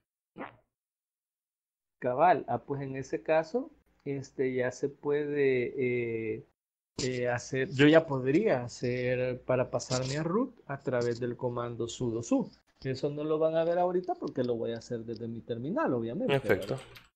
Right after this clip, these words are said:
Speaker 2: Este comando va a realizar ahorita, que lo único que dice es, yo, como me quiero cambiar al, a la cuenta de administrador, que es root, ¿verdad?
Speaker 1: Correcto.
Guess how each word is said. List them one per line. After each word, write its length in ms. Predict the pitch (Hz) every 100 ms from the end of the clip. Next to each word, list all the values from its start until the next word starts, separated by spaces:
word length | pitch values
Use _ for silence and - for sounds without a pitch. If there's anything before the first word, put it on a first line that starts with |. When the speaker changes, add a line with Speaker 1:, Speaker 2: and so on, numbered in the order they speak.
| _ _ -
Speaker 2:
Este 220 | - 147
comando 340 | 151 147 139 120
va 100 | 120
a 20 |
realizar 320 | 113 110 123
ahorita, 380 | 113 113 110 98
que 80 | 110
lo 80 | 107
único 180 | 120
que 120 | 117 123
dice 200 | 120 123
es, 220 | - -
yo, 560 | 98 104 139 170 - -
como 460 | 98 92 92 92 -
me 120 | 98
quiero 160 | - 117
cambiar 400 | 117 117 135 127
al, 280 | 104 101 -
a 80 | 95
la 100 | -
cuenta 280 | 110 113
de 80 | 113
administrador, 480 | 101 90 104 107 -
que 80 | 98
es 100 | 90
root, 240 | 98 82
¿verdad? 240 | 78 - - _ _ _ _ _ _ _ _ _ _ _ _ _ -
Speaker 1:
Correcto. 580 | 120 120 139 120 -